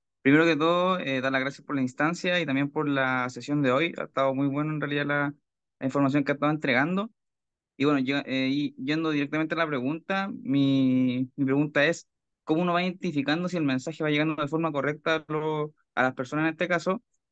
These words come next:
Y también ligado con el tema de los colores que uno ocupa en la campaña. Eso también es un tema importante que por lo menos, eh,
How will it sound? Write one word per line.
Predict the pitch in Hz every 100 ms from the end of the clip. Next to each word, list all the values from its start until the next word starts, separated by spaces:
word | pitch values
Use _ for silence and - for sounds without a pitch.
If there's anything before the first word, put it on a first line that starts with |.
| _
Y | -
también | 160 170 185
ligado | 170 143 165 170
con | 160
el | 143
tema | 165 165
de |
los | 165 160
colores | 147 127 - 139 156
que | 156
uno | 170
ocupa | 160 160 160 -
en | 135
la | 135
campaña. | 120 - 139 92 - _ _ _ _ _ _ _
Eso | 131 143
también | 139 135 147
es |
un | 156
tema | 165 160
importante | 160 156 175 165
que | 160
por | 156
lo | 160
menos, | 170 170 165 160 160 -
eh, | 98 135 127 131 127